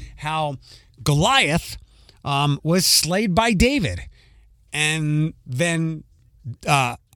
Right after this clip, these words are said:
I had never read anybody say it like this, 'cause what does David have? A slingshot against the giant human being or whatever the hell Goliath was. And then Malcolm Gladwell or whoever he interviewed in that book was like, "Uh,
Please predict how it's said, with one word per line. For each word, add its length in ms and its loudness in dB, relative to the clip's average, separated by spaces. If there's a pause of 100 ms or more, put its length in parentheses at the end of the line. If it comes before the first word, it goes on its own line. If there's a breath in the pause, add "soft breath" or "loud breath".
(240)
I 160 4
had 200 4
never 220 2
read 200 2
anybody 600 2
say 240 0
it 80 -6
like 160 -6
this, 120 -4
'cause 180 -4
what 140 -4
does 140 0
David 260 -4
have? 500 -4 (380)
A 80 -16
slingshot 960 -8
against 380 -8
the 100 -10
giant 720 -4 (100)
human 500 -2
being 220 -4
or 80 -6
whatever 220 -10
the 60 -8
hell 120 -4
Goliath 460 -10
was. 300 -8 (480 loud breath)
And 100 4
then 100 2
Malcolm 320 -2
Gladwell 460 -4
or 140 -6
whoever 340 -4
he 160 -2
interviewed 300 0
in 60 4
that 160 2
book 200 6
was 100 6
like, 280 2
"Uh, 320 2